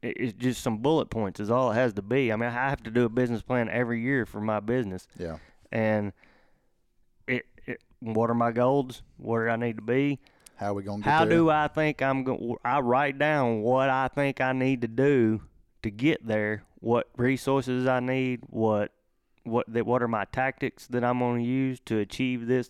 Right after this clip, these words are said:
Speaker 1: and
Speaker 2: How much money you think it'll take?
Speaker 1: Exactly.
Speaker 2: Yeah.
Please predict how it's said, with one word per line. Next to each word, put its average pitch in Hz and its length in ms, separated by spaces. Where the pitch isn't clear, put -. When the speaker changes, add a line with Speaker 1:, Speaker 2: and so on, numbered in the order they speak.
Speaker 1:
and 110 340
Speaker 2:
How 107 80
much 104 240
money 104 280
you 104 80
think 101 200
it'll 98 120
take? 101 320
Speaker 1:
Exactly. 107 680
Speaker 2:
Yeah. 92 160